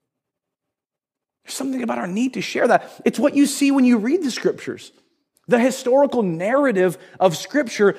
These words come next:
shows us windows into who God is and how God is working within the nation of Israel, with other nations in the New Testament,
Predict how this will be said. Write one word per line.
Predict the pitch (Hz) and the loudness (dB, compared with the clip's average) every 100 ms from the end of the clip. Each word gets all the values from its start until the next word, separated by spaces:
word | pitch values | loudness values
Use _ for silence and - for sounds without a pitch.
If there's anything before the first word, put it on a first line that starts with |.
| - | -6
shows | - 269 262 | -4 2 4
us | 226 - | 2 0
windows | 175 277 294 254 175 | 0 0 2 0 0
into | 240 277 254 | -2 -2 -2
who | - - 277 262 | -2 0 2 2
God | 254 240 220 | 2 2 0
is | 277 254 - - - | -2 -2 -4 -8 -2
and | 208 | 0
how | 214 254 | 2 2
God | 254 240 | 2 2
is | 196 | 0
working | 180 269 294 226 202 - - | 0 0 0 0 -2 -4 -8
within | 160 | -6
the | 160 | -4
nation | 147 165 160 | -4 -4 -4
of | 120 | 0
Israel, | 202 233 285 285 262 - - | 2 2 2 2 2 -2 -2
with | 170 - | -2 2
other | 185 262 | 2 4
nations | 247 269 262 269 190 | 4 4 2 0 0
in | 170 | -2
the | 151 | 0
New | 214 | 0
Testament, | 226 247 247 - 240 | -2 -4 -4 -2 -2